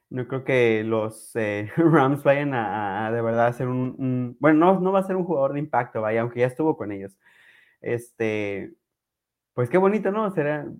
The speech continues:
más, más que nada por el, el, el, ¿cómo decirlo? El si-,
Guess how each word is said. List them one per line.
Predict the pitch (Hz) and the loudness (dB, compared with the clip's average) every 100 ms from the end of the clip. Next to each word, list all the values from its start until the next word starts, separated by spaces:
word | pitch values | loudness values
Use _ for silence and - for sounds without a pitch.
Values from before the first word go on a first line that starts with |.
| - | -6
más, | 135 135 | -6 -4
más | 147 143 | -6 -6
que | 151 | -4
nada | 147 147 | -2 -2
por | 147 131 | -2 0
el, | 113 110 113 - | 0 -2 -6 -8
el, | 120 117 113 - | -4 -2 -2 -4
el, | 117 113 110 107 | -4 -4 -6 -10
¿cómo | - 120 | -8 -8
decirlo? | 120 117 117 113 | -4 -4 0 0
El | 107 98 95 104 113 | 0 -2 -4 -6 -8
si-, | - 113 | -10 -10